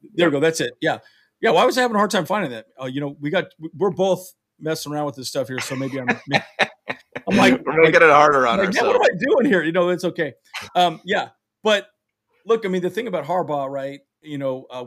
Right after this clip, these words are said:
Speaker 1: we could talk about him, right? He extends his con-, I mean, look at that. So ask yourself this question, right? If you wanna bring a guy in from college, there's
Speaker 2: Yep.
Speaker 1: some college head coaches that are making a ton of money.
Speaker 2: Yep.
Speaker 1: Like a freak. What, how much is,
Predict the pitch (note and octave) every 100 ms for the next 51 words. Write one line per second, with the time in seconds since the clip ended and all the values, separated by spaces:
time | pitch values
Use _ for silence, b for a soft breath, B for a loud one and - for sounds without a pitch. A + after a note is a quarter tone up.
0 | C3+ D3 C#3+ B2+ C#3 C3+ B2 D3 C3 A#2+
1 | _ B2+ B2+ A#2 D#3 B2+ - C#3+ C#3 B2+
2 | C#3 B2 G#2+ - - _ _ - B2+ B2
3 | D3+ E3+ D#3 A2+ b b b b _ _
4 | - F#3+ F#3 F#3 _ _ - F3+ B3 B3+
5 | G3+ G#3 D#3+ - D#3+ D3 C3+ A#2+ A#2+ E3
6 | A#3 F3 E3+ C#3+ C#3+ D3+ C#3+ B2+ - C#3+
7 | C#3+ C3 G#2+ G#2+ - - _ _ _ _
8 | C#3 A#3 - F3+ - D#3 E3 F#3 D3 D#3+
9 | D#3+ D#3 D3 E3+ C#3+ D3 C3+ B2+ C#3+ C#3+
10 | C#3 A#2+ A#2 A#2 A2 - - - D#3+ D3
11 | B2+ G#2+ G#2+ A#2+ G#3 _ _ _ _ _
12 | E3+ - _ D3+ D#3+ F3 G3 F#3 - -
13 | A#3+ B3+ - _ _ _ _ _ - F3
14 | F3+ G3+ D4+ - G3+ -